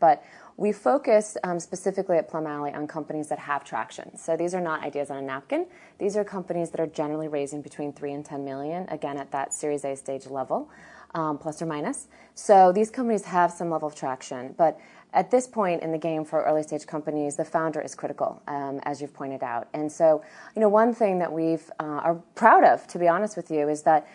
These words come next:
we have been able to find and fund really remarkable female founders. And these are companies that are solving big problems in the world, whether it's machine learning and artificial intelligence around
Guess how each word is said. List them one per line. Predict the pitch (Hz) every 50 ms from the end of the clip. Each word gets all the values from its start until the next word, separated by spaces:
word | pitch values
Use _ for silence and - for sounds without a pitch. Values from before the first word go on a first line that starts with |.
| - - - _
we | - 190 196 190
have | 196 196 165
been | - 175 165
able | 160 160 156 160 156 151 151 147 151 -
to | - - 160 151 151 147 147 151 147 -
find | - - - 180 165 165 165 160 160 160 151 -
and | 156 151 151
fund | - 165 156 151 151 147 147 143 160 - - - - _ _
really | - 190 185 202 214 214 190 170
remarkable | 156 160 156 156 143 139 - - 165 143 151 139 131 127 127 131 - - _ - - -
female | 165 151 143 135 131
founders. | 131 139 127 127 131 131 131 - - - - - - _ - - _ _
And | - 165 165
these | 170 185 185 180
are | 185 180
companies | 180 185 170 156 - 160 160 156 156 156 151 - - - 147
that | 151 160 151 147 147 147 - - - - - - _ _ 160
are | 160 160 156
solving | - - 175 165 170 170 156
big | 170 165 -
problems | - 170 165 165 170 165
in | 175
the | 180 175
world, | 170 175 170 170 190 240 - - _ _ - - - - _ -
whether | 170 175 165 160 170 165 165
it's | 165 160 160 - -
machine | 175 170 - - 202 190 185 185
learning | 180 175 175 175 180 180 175 175 165
and | 160 160 160 -
artificial | 170 175 165 165 156 165 160
intelligence | 156 - 165 160 165 165 165 175 170 170 165 180
around | 170 151 160 156 151 151 151 151 151 -